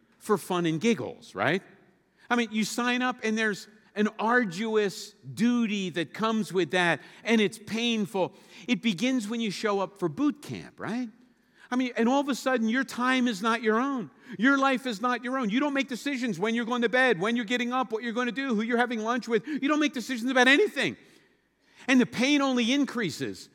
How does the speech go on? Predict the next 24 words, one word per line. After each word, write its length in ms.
when 180
the 60
physical 480
training 440
begins, 640
and 100
then 120
the 120
intellectual 640
training 460
begins. 580
And 100
then 120
if 140
you 60
do 200
get 200
deployed 640
to 80
go 140
to 80
some 360
war 280
zone, 500